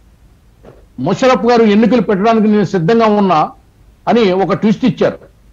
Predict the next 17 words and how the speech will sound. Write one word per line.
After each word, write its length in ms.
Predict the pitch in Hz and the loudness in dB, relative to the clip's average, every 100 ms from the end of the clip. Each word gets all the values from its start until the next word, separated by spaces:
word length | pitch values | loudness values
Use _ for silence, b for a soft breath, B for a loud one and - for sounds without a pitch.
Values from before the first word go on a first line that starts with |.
| _ _ _ - | _ _ _ -4
ఎన్నికలు 320 | 165 233 247 | 0 2 2
జరుగుతాయి, 560 | 190 208 226 170 240 220 | 2 2 2 2 0 2
ఎన్నికలు 280 | 208 220 220 | 2 2 0
పెడుతున్నాను, 680 | 196 220 233 208 175 262 - _ - - _ 156 | 0 -2 0 0 -2 -4 -12 _ -20 -20 _ -2
కానీ 560 | 170 247 233 135 - - _ - - _ _ _ _ _ _ - _ - | 0 2 0 -2 -8 -18 _ -20 -20 _ _ _ _ _ _ -20 _ -4
ప్రతిపక్ష 600 | - - 247 285 - 294 | -2 0 0 0 -2 -2
పార్టీలు 580 | 208 262 262 254 254 247 | 0 2 0 0 0 2
ఎన్నికల్లో 680 | 240 240 240 247 247 240 | 2 0 0 0 2 0
పాల్గొకూడదు 1000 | 226 214 233 214 226 226 196 214 202 190 | 0 0 2 2 2 2 2 0 0 0
అని 420 | 202 190 165 147 | 0 0 -2 -4
ట్విస్ట్ 420 | 147 - 220 220 | -8 -6 -4 -4
ఇచ్చారు. 280 | 170 - - _ _ _ - _ _ 135 | -8 -10 -20 _ _ _ -20 _ _ -2
అలా 520 | 160 247 180 135 - - - _ _ _ 151 | 2 2 2 0 -4 -20 -20 _ _ _ -6
ఈవేళ 240 | 180 208 | -2 0
ఆంధ్రాలో 460 | 190 233 240 240 226 | 0 0 -2 -2 -4
జగన్మోహన్ 600 | 160 190 226 226 226 196 | -4 -4 -4 -4 -4 -6
రెడ్డి 420 | 185 165 131 | -6 -6 -8